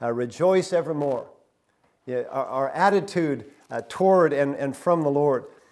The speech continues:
I, I find it very interesting what God brings up here as essentials, things that are just real basic and, and simple, uh, to the Christian life. I've had people say to me, "Oh, Pastor, I wish I knew God's will for my life."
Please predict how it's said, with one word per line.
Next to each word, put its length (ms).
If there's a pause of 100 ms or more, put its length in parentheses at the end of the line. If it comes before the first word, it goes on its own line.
(220)
I, 400
I 40
find 260
it 40
very 220
interesting 440
what 200
God 300
brings 320
up 160
here 220
as 320
essentials, 800 (580)
things 220
that 100
are 100
just 260
real 200
basic 500
and, 280
and 180
simple, 560 (340)
uh, 140
to 140
the 80
Christian 400
life. 440 (1120)
I've 80
had 180
people 220
say 240
to 60
me, 180 (300)
"Oh, 180
Pastor, 380
I 140
wish 380
I 60
knew 200
God's 280
will 240
for 140
my 140
life." 400